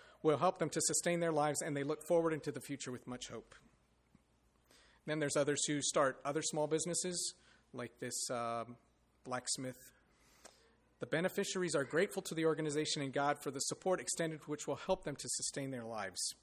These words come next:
There's training to help them make that aid enduring, so they don't just get this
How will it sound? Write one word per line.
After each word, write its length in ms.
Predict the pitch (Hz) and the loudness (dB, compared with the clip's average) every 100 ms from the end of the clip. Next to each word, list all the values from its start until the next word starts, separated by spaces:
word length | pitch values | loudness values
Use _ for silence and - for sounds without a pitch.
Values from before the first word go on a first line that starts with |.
| _ - - - - | _ -20 -20 -14 -4
There's 180 | 131 | -2
training 440 | - - 170 175 175 | 0 0 0 -2 -4
to 120 | 143 | -4
help 240 | 123 151 | -2 -2
them 220 | - 131 131 | -2 -4 -4
make 180 | 135 - _ - | -6 -10 _ -6
that 220 | 123 123 - | -4 -6 -6
aid 360 | 147 143 135 135 | -2 -2 -4 -8
enduring, 760 | 127 117 135 147 165 180 190 180 _ | -10 -8 -4 -2 0 -2 -4 -8 _
so 180 | - 139 | -8 -6
they 100 | 127 | -4
don't 220 | 139 139 | -6 -6
just 220 | - 135 - _ _ _ _ _ 123 | -6 -6 -8 _ _ _ _ _ 0
get 260 | 151 147 | 0 2
this 200 | 147 143 | 0 0